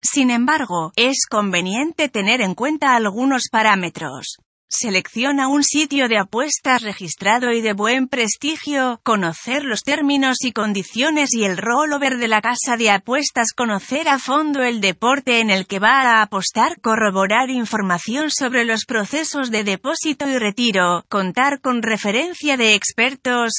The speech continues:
consultar estadísticas y pronósticos, preestablecer un presupuesto límite antes de jugar.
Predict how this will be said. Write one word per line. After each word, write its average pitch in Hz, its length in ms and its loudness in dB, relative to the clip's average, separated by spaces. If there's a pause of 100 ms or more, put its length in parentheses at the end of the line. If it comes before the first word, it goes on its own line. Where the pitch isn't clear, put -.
consultar 233 680 0
estadísticas 254 880 -2
y 262 80 -2
pronósticos, 262 840 -2
preestablecer 233 1200 0
un 254 120 0
presupuesto 226 800 -2
límite 285 480 0
antes 247 480 2
de 226 100 -2
jugar. 214 600 2